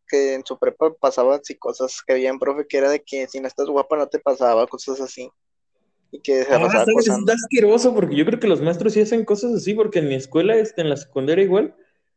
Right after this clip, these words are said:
Speaker 2: había un maestro que de que se juntaba mucho con las morras, pero de que las tenía arriba, güey, en computación, él tenía
Speaker 1: Sí,
Speaker 2: el, la
Speaker 1: no.
Speaker 2: madre esa de computación sola, y de que se
Speaker 1: No, pues
Speaker 2: llevaba niñas, güey, de mi salón,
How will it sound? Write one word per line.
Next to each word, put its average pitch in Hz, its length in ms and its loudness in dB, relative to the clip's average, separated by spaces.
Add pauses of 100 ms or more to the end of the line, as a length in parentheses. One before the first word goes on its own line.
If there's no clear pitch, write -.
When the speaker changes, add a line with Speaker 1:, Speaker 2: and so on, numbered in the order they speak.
(200)
Speaker 2:
había 139 320 2
un 196 140 0
maestro 180 400 0
que 156 120 0
de 127 160 -2
que 127 100 -4
se 131 80 -12
juntaba 131 340 -2
mucho 185 200 -6
con 202 100 -2
las 127 140 -4
morras, 190 300 -4
pero 151 160 2
de 131 120 2
que 135 100 2
las 120 160 -6
tenía 135 300 2
arriba, 180 420 2
güey, 202 200 4
en 185 80 -2
computación, 143 640 -2
él 196 120 -2
tenía 190 280 -2
Speaker 1:
Sí, 147 420 2
Speaker 2:
el, 127 60 -4
la 127 100 -4
Speaker 1:
no. 143 60 -8
Speaker 2:
madre 170 200 0
esa 220 120 0
de 180 80 -2
computación 127 500 -4
sola, 214 280 -2 (480)
y 156 80 0
de 147 140 2
que 143 100 -4
se - 80 0
Speaker 1:
No, 151 60 4
pues 135 80 4
Speaker 2:
llevaba 139 260 2
niñas, 180 500 -2
güey, 180 220 0
de 170 100 0
mi 147 120 0
salón, 147 580 0